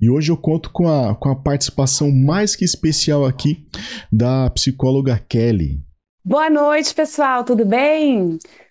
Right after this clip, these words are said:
Speaker 2: Prazer estar com vocês aqui. Espero que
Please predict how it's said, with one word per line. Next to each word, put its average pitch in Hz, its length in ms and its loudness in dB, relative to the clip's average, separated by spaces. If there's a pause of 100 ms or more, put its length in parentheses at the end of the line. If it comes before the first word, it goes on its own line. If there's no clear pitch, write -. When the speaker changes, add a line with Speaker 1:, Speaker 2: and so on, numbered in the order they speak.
(160)
Speaker 2:
Prazer 269 440 0
estar 277 140 -2
com 262 100 2
vocês 254 480 0
aqui. 254 600 0
Espero 254 480 -2
que 311 500 0